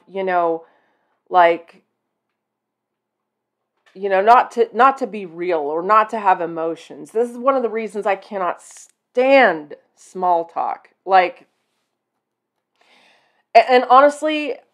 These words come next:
I don't even like it when people ask me how I'm doing,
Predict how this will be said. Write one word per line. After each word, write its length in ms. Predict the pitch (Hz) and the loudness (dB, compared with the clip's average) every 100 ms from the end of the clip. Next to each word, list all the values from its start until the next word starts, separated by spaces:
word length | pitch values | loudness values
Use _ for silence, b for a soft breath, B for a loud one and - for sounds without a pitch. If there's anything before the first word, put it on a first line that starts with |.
| _ _ _ _ _ _ _ _ _ _ _ _ _ _ _ _ _ - | _ _ _ _ _ _ _ _ _ _ _ _ _ _ _ _ _ 4
I 80 | 247 | 6
don't 200 | 302 302 | 6 4
even 200 | 247 196 | 0 0
like 280 | 185 196 233 | 2 2 0
it 100 | 214 | -2
when 160 | 202 | -2
people 400 | 185 214 208 202 | -6 -10 -8 -4
ask 360 | - 175 208 - | 0 0 0 -6
me 160 | 202 196 | -10 -6
how 200 | 190 190 | 0 0
I'm 260 | 170 165 | 0 -6
doing, 500 | 147 170 185 202 214 | -8 -6 -4 -6 -8